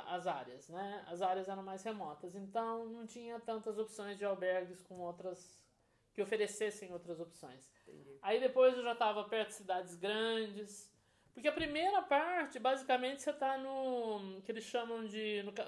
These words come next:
Speaker 1: no, no País Basco.
Speaker 2: Uhum.
Speaker 1: Que seria um país dentro da Espanha, mas not really.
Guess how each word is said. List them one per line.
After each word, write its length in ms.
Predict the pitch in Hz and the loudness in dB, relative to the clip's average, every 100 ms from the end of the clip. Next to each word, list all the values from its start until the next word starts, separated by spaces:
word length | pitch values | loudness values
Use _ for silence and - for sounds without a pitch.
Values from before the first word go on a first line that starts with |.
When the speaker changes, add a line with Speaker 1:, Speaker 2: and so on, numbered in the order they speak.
| 202 | -4
Speaker 1:
no, 800 | 202 208 196 190 185 180 175 143 | -4 -4 -2 -4 -4 -6 -8 -10
no 640 | 180 185 180 175 170 165 165 | -12 -8 -6 -6 -8 -12 -4
País 260 | 208 214 226 | 0 0 0
Basco. 560 | 190 175 175 - - - _ 180 | 0 -2 -2 -12 -18 -20 _ -18
Speaker 2:
Uhum. 280 | 175 165 151 - _ _ _ _ | -16 -16 -18 -20 _ _ _ _
Speaker 1:
Que 60 | |
seria 340 | - 415 320 294 | -2 0 2 -2
um 80 | 269 | 4
país 460 | 247 226 247 233 | 4 4 -2 -4
dentro 260 | 208 208 202 | 0 0 0
da 80 | 202 | -2
Espanha, 600 | 202 - 220 220 220 214 | -2 -4 -4 -4 -4 -6
mas 180 | 208 202 | -8 -6
not 240 | 214 185 | -6 -4
really. 400 | 185 160 147 | -4 -4 -6